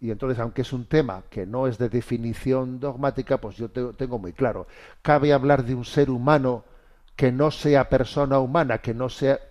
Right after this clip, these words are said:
Pues, pues no, no cabe hablar de ello, ¿eh? No cabe hablar de ello. Persona es aquel que precisamente porque es persona, algún día desarrollará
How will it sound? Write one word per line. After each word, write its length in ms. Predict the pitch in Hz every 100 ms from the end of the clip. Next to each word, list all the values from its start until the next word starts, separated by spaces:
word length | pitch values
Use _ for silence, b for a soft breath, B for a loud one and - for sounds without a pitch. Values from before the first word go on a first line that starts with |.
| - -
Pues, 220 | - - - -
pues 280 | 113 - 110
no, 420 | 113 131 113 - -
no 280 | 120 120 123
cabe 240 | 120 113
hablar 320 | 101 107 104
de 140 | 104 120
ello, 300 | 107 98 - -
¿eh? 160 | 127 - b b
No 120 | 120
cabe 220 | 113 110 110
hablar 280 | 104 107
de 140 | 101 113
ello. 220 | 104 92 b b b b b b b b
Persona 440 | - - 143 151 160
es 120 | -
aquel 460 | 151 165 151 151 - - -
que 120 | - 107
precisamente 680 | - 131 139 147 147 131
porque 380 | - 123 117 127
es 100 | 143
persona, 560 | 165 - 156 131 143 - b b b -
algún 380 | 117 113 151 131
día 240 | 135 143
desarrollará 840 | 127 - 113 104 98 110 156 143